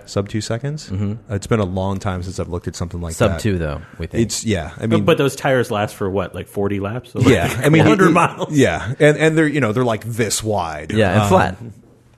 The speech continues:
Speaker 1: and flat, right? 'Cause they're, they're basically designed to be sticky, um, and, and do nothing else, like drag tires,
Speaker 2: Yeah.
Speaker 1: right? There's, they're very, very, at some point,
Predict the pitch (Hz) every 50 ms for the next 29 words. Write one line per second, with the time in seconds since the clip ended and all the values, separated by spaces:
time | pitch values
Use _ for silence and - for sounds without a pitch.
0 | _ _ - - 117 110 107 - - 165 160 - - - 98 95 101 98 - 113
1 | 101 98 104 101 98 85 69 98 110 101 92 107 98 98 - - - 101 90 95
2 | 92 101 90 87 85 80 82 87 - - - 107 - 92 82 - - - - -
3 | - - - _ 95 98 98 92 92 92 90 85 85 80 71 - _ 104 101 92
4 | 90 87 78 - _ - - - 104 98 87 90 98 90 90 - - 92 95 90
5 | 82 - - 90 87 - 90 85 87 87 - - - - - - - 101 104 101
6 | 78 76 82 80 - - 90 85 80 80 - 95 92 85 80 87 95 90 87 85
7 | 85 78 90 87 85 80 80 80 - - 98 - - 139 139 131 135 127 113 101
8 | -